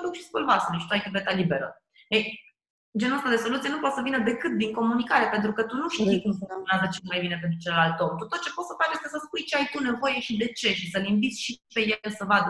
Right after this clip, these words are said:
Speaker 1: să lucreze cu tine către chestia aia.
Speaker 2: Mamă, și c-, da, dar câți oameni, sincer acum,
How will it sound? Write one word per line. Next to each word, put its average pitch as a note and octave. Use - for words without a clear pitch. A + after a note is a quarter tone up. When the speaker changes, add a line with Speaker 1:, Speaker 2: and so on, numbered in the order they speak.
Speaker 1:
să G#3+
lucreze F#3+
cu F3
tine E3
către -
chestia -
aia. -
Speaker 2:
Mamă, F#3
și D#3+
c-, -
da, F#3+
dar A3
câți A#3+
oameni, D#3+
sincer F#3+
acum, C#3